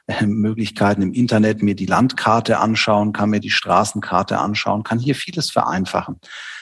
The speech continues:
Aber letztendlich durch künstliche Intelligenz den Gesamtkomplex lösen zu können, das wird sicherlich etwas problematisch werden, weil wirklich die Einzelfallsituation hier unter Umständen unter den Tisch fällt.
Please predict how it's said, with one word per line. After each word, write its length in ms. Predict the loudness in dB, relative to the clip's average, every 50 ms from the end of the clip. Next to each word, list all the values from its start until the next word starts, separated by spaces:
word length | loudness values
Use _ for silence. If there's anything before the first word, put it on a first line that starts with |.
| -8 -2 2
Aber 160 | 2 4 4
letztendlich 640 | 4 2 2 -2 0 2 2 2 2 2 -2 -2
durch 200 | -2 -4 -4 -4
künstliche 520 | -2 0 0 0 0 0 -2 -2 -2 -2 -4
Intelligenz 840 | -4 -4 -4 -4 -4 -4 -6 -6 -6 -4 -2 0 0 0 0 -2 -6 -10 -6
den 180 | -2 -2 -2
Gesamtkomplex 1400 | -2 -2 -4 0 2 4 6 6 4 2 0 0 0 0 0 0 -2 -6 -8 -8 -8 -8 -8 -8 -6 -8 -8 _
lösen 420 | -12 -10 -6 -4 -2 0 0 -2 -2
zu 160 | -2 -4 -6
können, 480 | -6 -2 0 0 0 0 -2 -4 -4 0
das 380 | 0 2 2 2 0 0 2 2
wird 180 | 0 0 0 -4
sicherlich 500 | -6 -4 -2 0 0 0 0 0 -4 -6
etwas 460 | -8 -8 -4 -4 -4 -2 -2 -6 -8 -10 _ _ _
problematisch 760 | -10 -10 -6 -4 -2 0 2 2 2 2 2 2 0 0 2
werden, 300 | 2 0 0 2 2 0
weil 160 | 0 0 -2
wirklich 260 | -4 -6 -8 -8 -12
die 160 | -10 -10 -10 -6
Einzelfallsituation 2000 | -4 -4 -2 -2 -2 -4 -4 -4 0 2 2 4 4 2 2 0 -2 -4 -6 -8 -8 -10 -6 -4 -4 -4 -2 -4 -4 -4 -4 -4 -4 -2 0 2 2 2 0
hier 380 | -2 -6 -4 -2 0 0 0 0
unter 200 | 0 0 0 0
Umständen 640 | -2 -2 -2 -2 -2 0 0 0 0 -2 -4 -6
unter 240 | -8 -6 -6 -6 -4
den 200 | -4 -4 -4 -2
Tisch 340 | -2 0 2 2 2 2 0
fällt. 360 | 0 -2 -2 -2 -4 -8 -10